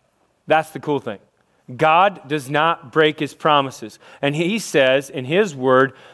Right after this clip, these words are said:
the promise we have is the Holy Spirit.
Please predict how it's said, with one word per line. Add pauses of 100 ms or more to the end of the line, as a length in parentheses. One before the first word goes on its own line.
the
promise
we
have
is
the
Holy
Spirit.